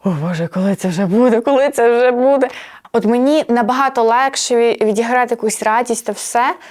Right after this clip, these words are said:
але, ну, дуже важко мені було заплакати. Ну, реально, я, ну, я просто, я вже така: «М, ну, і, ну, ну, сльоза, давай,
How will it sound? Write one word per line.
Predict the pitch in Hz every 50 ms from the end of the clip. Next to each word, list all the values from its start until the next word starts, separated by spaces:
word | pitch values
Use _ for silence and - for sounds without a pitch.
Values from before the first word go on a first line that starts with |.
| - - - - - - - - - - - -
але, | 220 226 233 - - -
ну, | - 254 277 262
дуже | 208 190 196 277 269 262 208 220 233
важко | 196 208 208 233 240 - -
мені | 220 214 208 196
було | 185 202 202 202 190
заплакати. | 180 202 190 - - 185 180 175 - - -
Ну, | 247 247 247 240
реально, | 240 233 226 233 220 214
я, | 208 220 214 214 -
ну, | 240
я | 240 247 233
просто, | 247 247 247 247 262 - - - 254
я | - - 285 302
вже | 262 277
така: | 277 - - - _ - 370
«М, | 403 381 - - _ _ _ _ -
ну, | 311 359 392
і, | 370 285 - _ _ -
ну, | 277 320 285 - - -
ну, | 247 294 262 - -
сльоза, | - - - 269 320 359 262 294 262
давай, | 269 302 262 262 247 320 302